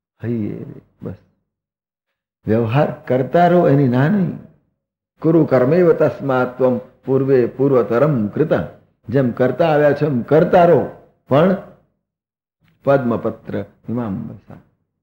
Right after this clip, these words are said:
જન્મ્યા છે શરીર, આ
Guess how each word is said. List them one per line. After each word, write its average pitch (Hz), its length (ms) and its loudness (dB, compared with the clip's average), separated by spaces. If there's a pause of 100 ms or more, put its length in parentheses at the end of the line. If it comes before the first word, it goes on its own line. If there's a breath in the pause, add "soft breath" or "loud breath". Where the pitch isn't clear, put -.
(2250)
જન્મ્યા 147 400 2
છે 110 140 -8
શરીર, 147 460 -2
આ 120 220 0